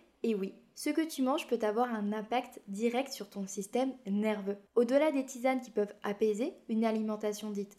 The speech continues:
anti-inflammatoire peut énormément jouer sur tes hormones, et donc t'aider à éliminer celles du stress plus facilement.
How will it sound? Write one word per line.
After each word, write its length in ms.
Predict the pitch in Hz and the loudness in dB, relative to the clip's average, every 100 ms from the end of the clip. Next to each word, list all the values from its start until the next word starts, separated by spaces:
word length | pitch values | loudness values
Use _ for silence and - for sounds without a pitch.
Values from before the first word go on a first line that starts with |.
| _ - | _ -2
anti-inflammatoire 1040 | 240 240 240 220 214 214 208 214 262 330 - _ _ | 0 2 0 -6 -4 -4 -4 -4 -4 -4 -6 _ _
peut 200 | 247 240 | 4 4
énormément 540 | 285 302 285 247 247 285 | 4 4 4 2 2 0
jouer 240 | 233 233 | 2 0
sur 240 | 269 214 - | 0 -8 -2
tes 240 | 240 - 202 190 | -2 -2 -6 0
hormones, 400 | 202 196 196 202 _ _ _ _ _ | 0 0 -2 -6 _ _ _ _ _
et 140 | 277 269 | 0 2
donc 280 | 247 370 - - | 2 0 -4 0
t'aider 340 | 240 208 247 - | 0 4 2 2
à 160 | 113 - | -6 0
éliminer 540 | 294 277 240 214 247 302 | 0 2 0 2 0 -2
celles 240 | - 226 | -2 -2
du 100 | 208 | -4
stress 380 | - - 240 - | -10 -6 -6 -6
plus 180 | - 196 | -10 -6
facilement. 480 | 196 190 196 190 | -6 -6 -6 -8